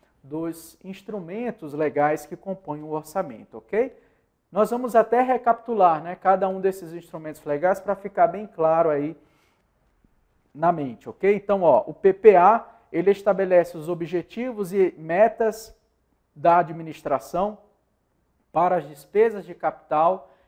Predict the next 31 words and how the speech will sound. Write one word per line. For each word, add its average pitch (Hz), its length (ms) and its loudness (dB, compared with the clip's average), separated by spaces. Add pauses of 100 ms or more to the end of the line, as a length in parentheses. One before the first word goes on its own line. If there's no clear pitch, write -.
(120)
e 151 80 -14
para 180 400 4
também 170 480 -6
as - 400 -8
receitas 180 640 -8
de 151 80 -14
capital, 156 580 0
né? 185 160 -12 (340)
E 180 120 -12
todas 233 520 4
as 180 220 -2
outras 180 400 -6
que - 80 -20
estão 170 240 -18
decorrentes 143 720 -10
dela, 170 420 0 (380)
para 202 500 4
a, 185 280 -4
os 170 180 -14
programas 208 960 -4
e, 156 100 -20 (120)
e 147 80 -18
para 160 280 0
também 147 460 -14
aquelas 143 480 -6
que - 80 -20
são 151 140 -14
relativas 143 720 -8
a 123 80 -4
elas, 156 400 0
né? 180 160 -12